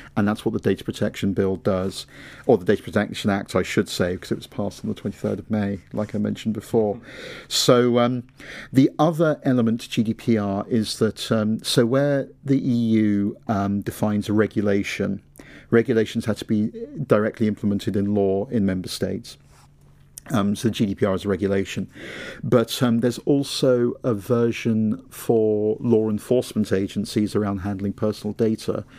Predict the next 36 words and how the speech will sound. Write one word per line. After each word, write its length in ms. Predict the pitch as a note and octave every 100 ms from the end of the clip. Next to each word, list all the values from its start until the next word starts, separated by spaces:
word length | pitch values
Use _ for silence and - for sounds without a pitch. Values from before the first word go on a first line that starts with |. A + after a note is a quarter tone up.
| - - -
called 320 | - G#2 G2+
the 340 | - G#2+ G#2 G2+
General 300 | A2 G#2+ G#2
Data 240 | G#2+ -
Protection 520 | - - - - G#2
Directive 720 | G2+ G2+ G#2 G#2+ - G#2 G2+
for 200 | - -
law 200 | A2 G#2
enforcement, 800 | G2 F#2 G#2 G2 - G#2+ G2+ A2+ - - - - -
uh, 60 | A2+
that 180 | A#2 -
also 340 | B2 - G#2+
came 300 | F#2+ - G2+
into 140 | G2+ -
force 360 | - G#2 G2
about 240 | G2 G2+ -
two 160 | -
years 380 | G#2 G2+ G2+ -
ago. 300 | F#2+ G2+ G#2+ - - - A2
W-, 120 | A2+
uh, 120 | B2+
sorry, 260 | - G2 E2+ - - -
was 180 | A2 A2
also 260 | A2 - G#2+
agreed 360 | F#2 A2 G#2
about 240 | F#2 G2+ -
two 180 | - G2+
years 320 | G2+ F#2+ -
ago 80 | G2+
and 100 | -
came 120 | G#2
into 120 | -
force 420 | - G#2+ G2+ -
recently. 560 | A#2+ G#2+ - - G#2+ G2 - - - - - -
Um, 300 | A#2+ A2+ A#2 - - -
and 320 | B2+ A2+ A#2+